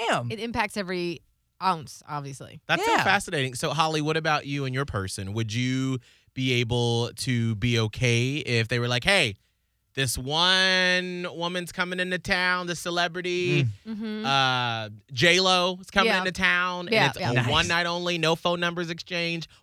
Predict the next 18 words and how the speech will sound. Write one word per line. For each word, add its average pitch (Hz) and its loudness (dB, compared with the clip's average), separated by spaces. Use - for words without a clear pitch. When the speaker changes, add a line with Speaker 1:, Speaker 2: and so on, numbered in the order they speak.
Speaker 3:
one 143 4
time 170 4
deal, 147 2
that's 127 2
it. 113 0
Would 120 -2
you 113 0
be 117 0
okay 107 -2
with 92 -8
that? 90 -12
Speaker 2:
Um, 370 6
oh 240 -6
man, 285 -2
I - 4
thought 381 4
about 285 4
this. 285 0